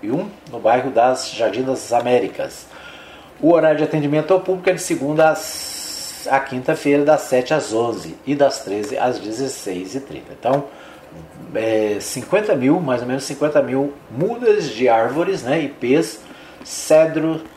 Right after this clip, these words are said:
caraíba, jacarandá, oiti, pitanga são, estão disponíveis, estão sendo distribuídos pela Prefeitura de Anápolis, né? Pelo que eu entendi aqui na reportagem,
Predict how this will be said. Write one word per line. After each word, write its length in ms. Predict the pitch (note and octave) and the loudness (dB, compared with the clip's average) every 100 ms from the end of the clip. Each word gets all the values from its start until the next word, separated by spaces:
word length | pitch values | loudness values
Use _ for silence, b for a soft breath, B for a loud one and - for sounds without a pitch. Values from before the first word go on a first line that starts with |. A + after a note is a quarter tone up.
| - - - | -20 -20 0
caraíba, 680 | E3 - G2 B2+ C#3+ C#3+ | 4 4 4 2 6 6
jacarandá, 800 | A#2+ C#3 - B2+ A2+ F#2 A2+ B2 | 6 2 4 4 4 4 2 2
oiti, 500 | A2+ A2 - C3 C#3+ | 0 -4 -4 -4 -4
pitanga 440 | - - B2 C3+ C3+ | -6 -2 2 4 4
são, 500 | - - C3 C#3+ C#3+ - | 2 2 2 2 -4 -10
estão 280 | - D3 C#3+ | -6 -2 -2
disponíveis, 800 | - F#3 B2 G#2+ A2 C3+ C3+ - - | -4 -6 -4 -4 0 0 0 -12 -20
estão 200 | - - | -8 -6
sendo 240 | - C3+ B2 | -2 -4 -4
distribuídos 640 | C3 - F3 C3+ B2+ - | -8 -4 0 2 0 -2
pela 180 | D3 D3+ | 0 2
Prefeitura 540 | D3 D3 D#3 C#3+ D#3 | 0 -2 -4 -2 0
de 80 | E3 | 0
Anápolis, 460 | D#3+ - - - | 0 -4 -10 -8
né? 100 | G#2+ | -6
Pelo 200 | C#3 C3+ | -2 -4
que 80 | G#2+ | -4
eu 40 | B2 | -4
entendi 360 | D3+ D3 G#2 | -2 -2 -2
aqui 140 | A2 B2+ | -4 -2
na 100 | D3 | -2
reportagem, 540 | D#3+ F#3 E3 D#3 D#3+ | 0 2 4 4 2